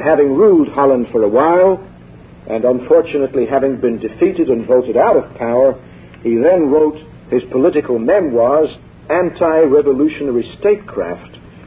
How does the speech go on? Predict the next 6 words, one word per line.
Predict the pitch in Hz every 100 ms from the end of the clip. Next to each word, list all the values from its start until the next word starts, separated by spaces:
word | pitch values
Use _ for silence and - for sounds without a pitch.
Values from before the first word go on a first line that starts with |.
| -
in | 101
which | 113 135
he | 117
expounds | 110 - - 147 143 123 127 123 - - - - -
the | -
principles | - - 226 - - 131 113 135 127